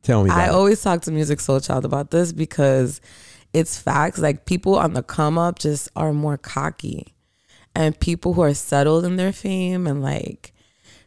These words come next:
Speaker 2: they're just humble about it and grateful. So he's, he's given me opportunities that, I don't know, like, he's taking me to dinner after a show with his sister so I could meet her, and, like, we had pho. <laughs>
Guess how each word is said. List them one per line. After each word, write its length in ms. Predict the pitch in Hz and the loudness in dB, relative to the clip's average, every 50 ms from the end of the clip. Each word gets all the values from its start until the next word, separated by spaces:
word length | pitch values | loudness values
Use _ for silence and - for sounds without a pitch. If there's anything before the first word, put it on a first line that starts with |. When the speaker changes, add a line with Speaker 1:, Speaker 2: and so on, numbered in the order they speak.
| _ | _
Speaker 2:
they're 100 | - - | -4 -2
just 200 | 185 180 175 - | -2 0 -2 -2
humble 380 | - - 165 175 196 196 226 190 | 0 0 2 2 2 4 2 2
about 300 | 156 139 131 127 127 127 | 2 2 2 2 0 0
it 80 | 127 - | 0 -2
and 140 | - 139 139 | -2 -4 -2
grateful. 600 | - 127 135 147 - - - 240 247 254 247 262 - _ _ _ _ _ _ _ _ _ _ _ - - - - - _ _ _ _ | 0 0 0 0 -2 -6 -6 -4 -4 -4 -4 -8 -12 _ _ _ _ _ _ _ _ _ _ _ -20 -20 -20 -20 -20 _ _ _ _
So 540 | - - - - - 165 156 151 151 147 147 | -14 -12 -6 -2 2 4 4 6 6 4 4
he's, 540 | 151 - - 180 180 190 196 190 190 - _ _ _ _ _ _ _ _ _ _ _ 165 160 - _ _ _ | 2 0 -2 -2 0 0 -2 -2 -6 -8 _ _ _ _ _ _ _ _ _ _ _ -20 -20 -20 _ _ _
he's 360 | - - - 226 240 262 233 202 _ _ _ _ _ _ _ - - - 180 170 - | -6 -4 -2 -2 -2 -2 -4 -8 _ _ _ _ _ _ _ -12 -6 -6 -6 -4 0
given 220 | - 190 185 208 214 | 0 2 2 2 2
me 100 | 208 202 | 2 0
opportunities 960 | 185 180 - 147 139 - - - 147 151 165 170 180 196 202 202 208 202 175 | 0 -2 -2 -2 -4 -4 -2 -2 0 0 0 0 0 0 2 2 0 0 0
that, 420 | 151 143 139 123 110 - - _ _ _ _ _ _ _ - - - _ _ _ _ _ _ - | 0 0 0 0 -2 -4 -8 _ _ _ _ _ _ _ -20 -20 -20 _ _ _ _ _ _ -6
I 100 | - 220 | -4 -2
don't 200 | 285 330 349 330 | -2 0 0 0
know, 360 | 330 320 277 185 165 160 170 | 0 2 4 4 6 6 6
like, 160 | 170 160 160 - | 6 4 4 2
he's 160 | - 185 - | 0 -2 0
taking 240 | - 277 - 277 240 | -2 -2 0 2 2
me 80 | 208 | 4
to 100 | 160 139 | 4 2
dinner 640 | 131 - 127 139 151 170 175 175 170 170 170 170 170 - | 2 0 0 0 2 2 2 2 2 2 2 2 2 0
after 320 | - 165 165 - - 156 | 0 -2 -2 0 0 0
a 80 | 160 160 | 0 0
show 380 | - - - 160 160 165 165 | 0 -2 0 2 4 4 4
with 160 | 160 156 156 - | 4 2 2 0
his 240 | 156 139 123 123 | -2 -4 -4 -4
sister 560 | - - - - 127 156 - - 180 175 170 175 | -8 -6 -4 -4 -4 -4 -6 -6 -4 -2 -2 -2
so 140 | - - | -2 -2
I 60 | 156 160 | -4 -4
could 160 | - - 147 | -4 -4 -2
meet 240 | 135 127 127 135 143 | 0 0 0 0 0
her, 220 | 160 160 156 156 | 0 2 2 2
and, 180 | 156 151 139 127 | 2 0 0 0
like, 420 | 123 123 143 - - - _ - - - | -2 -2 -4 -6 -10 -14 _ -18 -10 -6
we 120 | 160 160 | -4 -2
had 200 | 156 147 135 135 | -2 -2 -4 -4
pho. 680 | - - - - - 139 143 143 151 156 156 160 165 - | -8 -10 -8 -4 -2 0 0 0 -2 -2 -4 -4 -6 -8
<laughs> 60 | _ | _